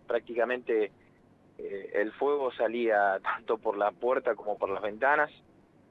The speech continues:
Eh, realmente estaba, como comúnmente se dice, generalizado por completo. Es por ello que las pérdidas fueron totales, eh, más allá de todos los esfuerzos que se pudieron hacer para, bueno, extinguir rápidamente el,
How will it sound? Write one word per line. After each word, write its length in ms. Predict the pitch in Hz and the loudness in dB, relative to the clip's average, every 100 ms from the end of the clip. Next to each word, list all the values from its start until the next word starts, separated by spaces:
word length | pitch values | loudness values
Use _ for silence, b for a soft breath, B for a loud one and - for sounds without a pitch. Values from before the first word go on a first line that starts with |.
| - | -6
Eh, 260 | 107 107 98 | -2 -2 -2
realmente 400 | 120 117 117 113 | -2 -2 -2 0
estaba, 460 | 123 117 107 98 - _ | 2 4 4 2 -2 _
como 280 | 104 104 101 | -6 -4 -2
comúnmente 560 | 110 120 123 123 117 107 | 0 0 0 0 -2 -2
se 100 | 107 | -2
dice, 320 | 110 - 110 - | -4 -6 -14 -6
generalizado 680 | 107 104 101 98 135 131 | -6 -2 -2 -2 -2 -2
por 200 | 120 104 | -2 -6
completo. 600 | 95 95 - 127 139 180 - _ _ _ _ _ | -4 -6 -4 -2 -2 -4 -6 _ _ _ _ _
Es 100 | - | -6
por 160 | - 120 | -2 0
ello 160 | 120 120 | 0 0
que 80 | 113 | 0
las 120 | 107 | 0
pérdidas 340 | 131 127 117 | 0 2 0
fueron 360 | - 120 117 107 - - - _ | 2 2 2 -2 -18 -20 -20 _
totales, 480 | - 113 147 156 170 - - _ _ _ _ | -2 0 2 2 0 -6 -20 _ _ _ _
eh, 260 | - 110 107 | -2 0 2
más 160 | 120 131 | 2 4
allá 260 | 127 135 | 2 4
de 260 | 131 120 110 | 4 4 2
todos 220 | - 127 | 2 2
los 80 | 120 | 2
esfuerzos 440 | 113 - 123 127 | 0 0 -2 -2
que 120 | - 110 | -8 -6
se 140 | 107 | -4
pudieron 340 | - 113 117 | 0 0 0
hacer 240 | 107 - 120 | -2 0 0
para, 260 | 120 107 | 4 4
bueno, 240 | 101 101 95 | 4 2 -2
extinguir 480 | - - 110 110 113 | -8 -12 -8 -4 0
rápidamente 680 | 113 110 110 107 110 113 104 | 0 2 0 0 -2 0 -2
el, 200 | 92 | -2